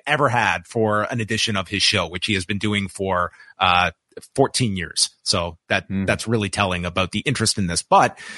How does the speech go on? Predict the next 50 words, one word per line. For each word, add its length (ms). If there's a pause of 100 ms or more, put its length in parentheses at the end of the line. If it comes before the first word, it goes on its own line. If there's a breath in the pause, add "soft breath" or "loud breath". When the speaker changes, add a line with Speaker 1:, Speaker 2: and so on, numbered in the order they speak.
(200 loud breath)
Speaker 1:
uh, 240
Ngannou 560 (480 soft breath)
pretty 160
much 200
was 140
stating 320
the 80
fact 280
that, 160
you 120
know, 80
money 340
was 220
not 340
an 200
issue 260
here, 400
as 300 (240)
Dana 240
had 160
positioned 420
it, 140
that 140
this 140
is 80
a 60
guy 220
that 80
just 180
wants 220
to 80
fight 200
lesser 240
competition 640
for 140
more 180
money. 360 (400 loud breath)
You 40
know, 220
Francis 320
Ngannou 380
was 180
looking 340
at 240
probably 540
getting 280
in 80
the 80
neighborhood 360
of 140